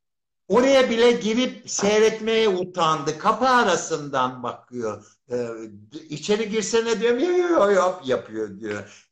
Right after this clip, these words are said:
Ee, Rana uğraştı, Deniz uğraştı, ona bile girmedi. Şimdi çeşitli vesilelerle benim tabii dostum olmadı ama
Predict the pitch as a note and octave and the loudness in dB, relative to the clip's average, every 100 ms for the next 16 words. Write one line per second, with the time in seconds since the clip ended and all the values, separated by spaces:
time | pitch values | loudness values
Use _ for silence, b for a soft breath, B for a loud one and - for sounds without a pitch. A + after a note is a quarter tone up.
0 | _ C3+ A#2 A#2 A2+ E3 F3+ F#3+ G3 G3 | _ -14 -8 -4 0 4 4 4 4 4
1 | F#3 F#3 F#3 F3 E3+ - F#3 D3 F#3 G3+ | 4 4 4 2 0 -4 -8 -4 -2 -2
2 | F#3 E3+ D#3+ D#3 D3+ - A3+ G#3 - F3 | -4 -2 0 0 -2 -6 -6 -6 -2 -2
3 | G#3 F#3 D#3 G3+ D#3 D3 G#2 E2 D#2+ _ | 0 -2 -2 -2 0 -2 -2 -10 -18 _
4 | _ _ _ b b b - A#3+ B3 G3+ | _ _ _ b b b -8 -4 -4 -2
5 | A3 G#3+ G3+ B3+ B3 A#3 A3 G#3 G#3 G3 | -2 -2 -4 -2 0 0 0 0 2 2
6 | F#3+ G#3 G#3+ F#3+ G3 G3+ F#3+ F#3+ F#3 F#3 | 2 2 0 2 0 0 -2 -2 -2 -2
7 | F#3+ F#3+ - F#3 G3 A#3+ A3+ D#3+ D#3 G3+ | 0 -2 -2 -2 2 2 2 0 0 0
8 | A3 D#3 G2 | 0 -2 -4